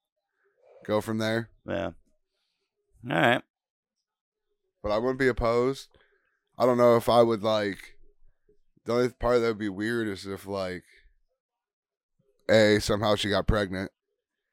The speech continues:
Speaker 2: Yeah,
Speaker 1: Two,
Speaker 2: little
Speaker 1: like,
Speaker 2: Amish
Speaker 1: what if she
Speaker 2: baby.
Speaker 1: wanted to leave, like, the Amish community then and, like, wanted to live normal life and was, like, attached to you then?
Speaker 2: Well, that's why you, you, you
Speaker 1: No, no,
Speaker 2: choose
Speaker 1: no, I'm
Speaker 2: better
Speaker 1: saying, but,
Speaker 2: partners
Speaker 1: like,
Speaker 2: to fucking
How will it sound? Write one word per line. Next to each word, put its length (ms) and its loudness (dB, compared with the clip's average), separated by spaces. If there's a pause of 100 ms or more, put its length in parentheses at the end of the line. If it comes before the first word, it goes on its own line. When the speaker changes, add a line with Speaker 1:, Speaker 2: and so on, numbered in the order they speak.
(380)
Speaker 2:
Yeah, 240 2
Speaker 1:
Two, 80 6
Speaker 2:
little 180 8
Speaker 1:
like, 120 6
Speaker 2:
Amish 160 2
Speaker 1:
what 100 4
if 80 0
she 80 4
Speaker 2:
baby. 120 2
Speaker 1:
wanted 200 -2
to 100 -4
leave, 640 -6
like, 220 -10
the 80 -8
Amish 340 -4
community 580 -10
then 340 -14 (120)
and, 160 -12
like, 300 -12 (760)
wanted 260 -10
to 40 -10
live 160 -4
normal 340 -8
life 360 -4
and 180 -12
was, 140 -12
like, 260 -8
attached 540 -10
to 60 -12
you 180 -10
then? 280 -12 (680)
Speaker 2:
Well, 160 -2
that's 260 -2
why 120 2
you, 140 -2 (340)
you, 340 -4
you 360 -8 (640)
Speaker 1:
No, 200 4
no, 60 0
Speaker 2:
choose 180 4
Speaker 1:
no, 80 4
I'm 60 8
Speaker 2:
better 140 10
Speaker 1:
saying, 140 2
but, 40 8
Speaker 2:
partners 360 4
Speaker 1:
like, 100 -6
Speaker 2:
to 120 -10
fucking 680 -4